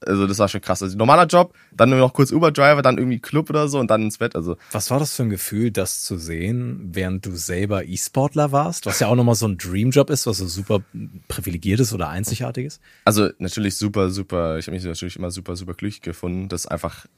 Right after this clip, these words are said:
Speaker 1: ich hab das Glück, ich muss nicht meine Wohnung bezahlen, ich müsste nicht meine Flüge bezahlen, es wird alles vom Arbeitgeber übernommen.
Speaker 2: Ja.
Speaker 1: Und ich kann wirklich mich einfach nur auf quasi meinen Traum fokussieren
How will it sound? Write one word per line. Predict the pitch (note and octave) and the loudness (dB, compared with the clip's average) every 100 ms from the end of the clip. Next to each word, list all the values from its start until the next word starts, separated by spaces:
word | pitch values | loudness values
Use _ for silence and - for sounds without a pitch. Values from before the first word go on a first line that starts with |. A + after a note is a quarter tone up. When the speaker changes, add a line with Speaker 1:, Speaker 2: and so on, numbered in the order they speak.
| _ _ _ _ _ _ - | _ _ _ _ _ _ -2
Speaker 1:
ich | G2+ - - - _ _ _ _ - - _ _ _ _ _ - | -2 -2 -12 -18 _ _ _ _ -20 -20 _ _ _ _ _ -2
hab | G#2+ G#2+ _ - | 0 0 _ -2
das | G2 - | -2 -2
Glück, | A2+ A#2 | -2 -2
ich | A2 | -2
muss | G#2 - - _ _ _ _ _ G#2+ | -4 -6 -14 _ _ _ _ _ -6
nicht | A2+ | -2
meine | A#2 A2+ G2+ | 2 4 4
Wohnung | G2+ F#2 | 4 4
bezahlen, | E2 - E2 D#2+ | 0 -2 -4 -4
ich | E2 G2 | -6 -8
müsste | F2+ F#2+ | -8 -8
nicht | F#2+ | -6
meine | G2+ F#2+ | -4 -4
Flüge | G2+ F2+ | -4 -4
bezahlen, | - | -4
es | F2 | -4
wird | G#2 | -2
alles | F#2+ G#2 | -2 -2
vom | - G2+ | -2 -2
Arbeitgeber | F#2 G#2+ G2 - E2+ D#2+ | 0 2 0 0 -2 -2
übernommen. | D#2+ D#2+ D#2+ F#2 G#2+ | -4 -6 -6 -8 -8
Speaker 2:
Ja. | F#2 D#2 G2+ | -8 -8 -8
Speaker 1:
Und | G2 G2 | -4 -4
ich | F#2 - | -4 -4
kann | F#2+ G2 | -4 -4
wirklich | A2+ G#2+ - | -4 -4 -4
mich | G2+ - | -8 -4
einfach | - G#2+ A#2+ A2+ | -2 0 -2 -2
nur | G#2+ G#2+ | -2 0
auf | E2 F2+ - | 0 -2 -2
quasi | F2+ F2+ F2+ | -4 -2 -4
meinen | F2 F2 E2+ E2 A#2 | -6 -6 -6 -10 -10
Traum | - G2 C3+ | 0 0 0
fokussieren | - C#3+ - C#3+ D3 | -4 -6 -2 -2 -4